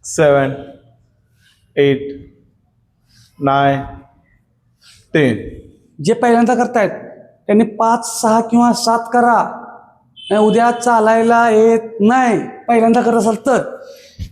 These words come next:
Speaker 2: ओके, आता पाय आपण साईडला घेतोय. वीस काउंट, साईडला डावीकडे दहा, उजवीकडे दहा. वन.
Speaker 1: वन, टू, थ्री, फोर, फाय, सिक्स, सेवन, एट,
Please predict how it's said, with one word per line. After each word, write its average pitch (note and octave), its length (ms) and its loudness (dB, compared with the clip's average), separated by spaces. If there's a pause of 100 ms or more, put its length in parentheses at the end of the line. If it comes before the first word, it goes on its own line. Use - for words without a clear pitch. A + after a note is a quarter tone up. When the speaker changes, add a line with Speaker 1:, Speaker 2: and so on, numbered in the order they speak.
(160)
Speaker 2:
ओके, C#4 200 0 (640)
आता G#3+ 120 -2
पाय A3 180 0
आपण A#3 160 -2
साईडला B3 340 2
घेतोय. F#3+ 300 0 (920)
वीस B3 280 2
काउंट, G3 200 2 (220)
साईडला A3+ 500 0 (360)
डावीकडे G#3+ 320 2
दहा, B3+ 180 2 (140)
उजवीकडे F3+ 320 2
दहा. C3 140 0 (560)
वन. F3+ 240 2 (120)
Speaker 1:
वन, B2 220 2 (460)
टू, C#3+ 200 4 (680)
थ्री, C#3+ 240 2 (600)
फोर, C#3 260 4 (600)
फाय, C#3 260 0 (520)
सिक्स, - 420 -2 (440)
सेवन, C#3 380 0 (540)
एट, D3 300 0